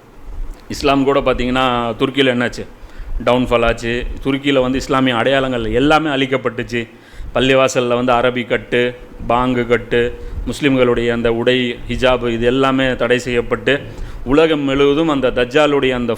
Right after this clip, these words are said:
ஃபோர்ஸ் வந்து ஜாஸ்தியா இருந்துச்சு. இந்த விஞ்ஞானத்துடைய தாக்கம் அதிகமா இருந்து இந்த நாத்திகம் வந்து ரொம்ப டாமினேட் பண்ணுச்சு.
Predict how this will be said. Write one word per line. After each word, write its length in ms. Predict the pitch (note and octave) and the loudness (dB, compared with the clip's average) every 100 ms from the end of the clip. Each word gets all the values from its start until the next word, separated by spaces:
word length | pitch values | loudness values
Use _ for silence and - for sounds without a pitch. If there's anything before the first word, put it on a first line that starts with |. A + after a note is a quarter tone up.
| - | 0
ஃபோர்ஸ் 260 | D3+ E3+ D3+ | 2 2 2
வந்து 220 | C#3+ D3+ | -6 -4
ஜாஸ்தியா 340 | B2 C3 - | -2 -2 0
இருந்துச்சு. 460 | D3+ B2+ A#2 G#2+ - - - - | 2 2 0 -6 -14 -18 -18 -8
இந்த 0 | |
விஞ்ஞானத்துடைய 800 | A2+ A#2 C#3+ D3+ D3 C#3+ C3+ C3 | -2 0 2 4 2 0 -2 -2
தாக்கம் 400 | A#2+ C3+ C3+ C3+ | 2 0 0 -2
அதிகமா 400 | B2 B2+ C3+ C3 | 0 0 2 2
இருந்து 380 | B2+ B2+ A#2+ F#2+ - - - - | 2 2 0 -2 -8 -16 -18 -10
இந்த 240 | B2 A#2 | -4 2
நாத்திகம் 440 | C3+ D#3+ D#3+ D3+ C3+ | 2 2 0 0 0
வந்து 360 | C3+ C#3+ C#3+ | 0 2 2
ரொம்ப 600 | B2 C3 C#3 C3+ A#2 F#2+ - - A#2 | 2 0 2 2 2 -2 -10 -10 0
டாமினேட் 440 | C3+ C#3+ C#3 B2+ | 2 4 2 0
பண்ணுச்சு. 300 | A#2+ A#2 - | 0 -2 -4